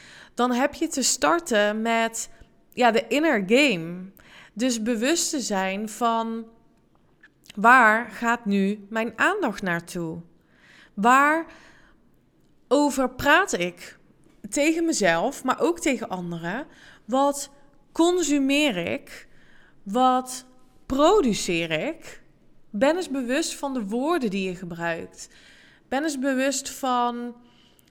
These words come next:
wat je aan informatie allemaal opzuigt en vooral wat het met je doet.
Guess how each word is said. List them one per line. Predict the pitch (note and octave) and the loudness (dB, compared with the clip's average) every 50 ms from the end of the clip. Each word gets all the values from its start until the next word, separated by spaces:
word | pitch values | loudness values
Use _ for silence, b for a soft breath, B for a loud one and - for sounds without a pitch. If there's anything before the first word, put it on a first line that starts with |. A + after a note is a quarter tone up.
| b b - | b b -2
wat | G3+ A#3+ C4 D4+ D4 - | 0 2 2 0 0 -2
je | C4+ C4 A#3+ A#3+ - | 0 0 0 0 0
aan | - A3 A3+ A3+ A3+ A3+ A3 G#3+ | 0 0 0 2 0 0 -2 -4
informatie | - A#3+ B3 A#3 A#3+ - B3 A3+ G#3+ A3 A#3 C4 D#4 D#4+ D#4+ - - A#3+ - - | -4 -4 -4 -4 -6 -6 -6 -2 0 2 2 2 2 2 0 -4 -6 -6 -4 -2
allemaal | G#3+ A3+ A3+ G#3+ G#3+ G#3 - - | -2 -2 0 0 -2 -2 -2 -2
opzuigt | - C4+ D#4 D4+ - - - B3 A3+ A3 G#3+ G#3+ G#3 - - | -2 -4 -2 -2 -4 -6 -2 0 0 2 0 0 -2 -6 -8
en | - A3 A3 | -8 -8 -6
vooral | G#3+ - A3+ G#3 G3+ A3+ C4 C#4+ C#4 B3 | -6 -6 -6 -4 -2 0 0 0 0 0
wat | G#3+ A#3 A#3 A#3 | 0 0 -2 -2
het | B3 A3 | -2 -4
met | A3 G#3 G#3 G3+ - | -4 -4 -6 -6 -6
je | - F3 D#3+ | -8 -6 -2
doet. | A#3 C4+ D#4 B3 - - - - - - - - | 0 0 0 0 -2 -6 -12 -14 -14 -14 -16 -18